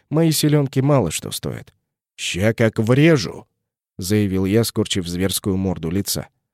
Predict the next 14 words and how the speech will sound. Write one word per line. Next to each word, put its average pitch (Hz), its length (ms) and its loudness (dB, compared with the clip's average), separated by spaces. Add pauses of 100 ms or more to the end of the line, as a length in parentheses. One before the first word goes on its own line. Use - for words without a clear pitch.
(120)
Рыцарша 160 560 0
всучила 143 520 0
шлем 123 300 2
своему 120 360 2
спутнику, - 640 -8 (200)
причем 104 340 0
так 113 240 -2
резко 117 340 2
врезав 101 380 0
железным 101 460 0
горшком 104 420 -2
ему 98 200 0
в 87 60 -10
живот, 110 380 0